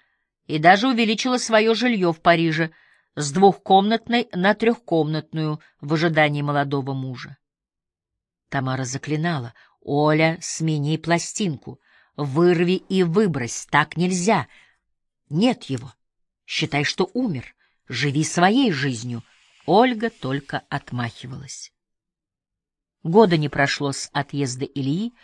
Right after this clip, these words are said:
как умер Афанасий Михайлович. Похоронили на Ваганьковском кладбище, в хорошем месте, где высшие военные лежали, но без пальбы. Какой он там был генерал, никто не помнил.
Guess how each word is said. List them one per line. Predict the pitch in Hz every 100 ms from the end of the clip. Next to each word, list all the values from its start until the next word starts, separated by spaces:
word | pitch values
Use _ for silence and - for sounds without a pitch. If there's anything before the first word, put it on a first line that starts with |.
| - - - -
как | - 175 -
умер | 240 254 254 247
Афанасий | 185 175 165 180 185 -
Михайлович. | 170 156 139 131 - - - _ - - _ _ -
Похоронили | 247 262 277 349 220
на | 151
Ваганьковском | 135 131 135 - 135 - 135
кладбище, | 131 196 226 208 - - 202 _ _ _ _
в |
хорошем | - 320 208 - 185
месте, | 185 175 - - 180 _ _ _ _ -
где | 175 202
высшие | 185 175 - 170
военные | 180 170 156 156
лежали, | 156 156 156 147 147 - _ -
но | 311 277
без | 220 233 -
пальбы. | - 165 123 120 _ _ _ _ _ _ _ _ _ _ _ _ _ _ _ _ _
Какой | 180 170 311 330
он | 285
там | 285 247
был | 262
генерал, | 220 226 214 214 185
никто | 156 - 196
не | 143
помнил. | - 120 117 127